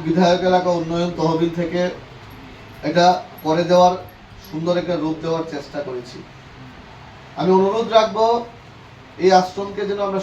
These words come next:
সবাই মিলে রক্ষণাবেক্ষণ করতে পারি, কারণ ছোটবেলা থেকে এই কুমারী আশ্রমের কথা শুনে আসছি, এই কুমারী আশ্রমের নাম শুনে আসছি,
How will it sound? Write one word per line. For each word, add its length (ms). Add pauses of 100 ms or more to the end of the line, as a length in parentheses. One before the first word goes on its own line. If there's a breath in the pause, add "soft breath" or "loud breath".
সবাই 300
মিলে 160
রক্ষণাবেক্ষণ 680
করতে 280
পারি, 180 (720)
কারণ 160 (120)
ছোটবেলা 480
থেকে 220
এই 140
কুমারী 320
আশ্রমের 380
কথা 160 (100)
শুনে 260
আসছি, 280 (640)
এই 140
কুমারী 320
আশ্রমের 420
নাম 120 (100)
শুনে 260
আসছি, 260